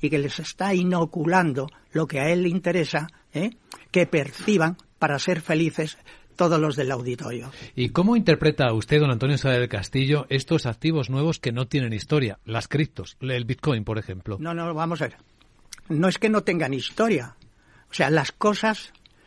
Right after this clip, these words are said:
Speaker 1: pueden aparentemente no tener historia, pero todo lo que se dice que hoy pueda salir o salga,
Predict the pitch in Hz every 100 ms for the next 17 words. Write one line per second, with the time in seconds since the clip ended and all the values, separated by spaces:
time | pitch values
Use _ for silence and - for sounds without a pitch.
0 | _ 170 160 - 196 196 214 240 - 175
1 | 160 143 180 180 175 180 196 196 165 175
2 | 151 151 127 123 - 220 127 - - -
3 | - - - - 156 143 139 - - 233
4 | 247 226 208 190 156 165 151 - 135 175
5 | - 156 131 131 139 156 175 131 160 175
6 | 156 139 - - 165 180 147 135 - 175
7 | 180 139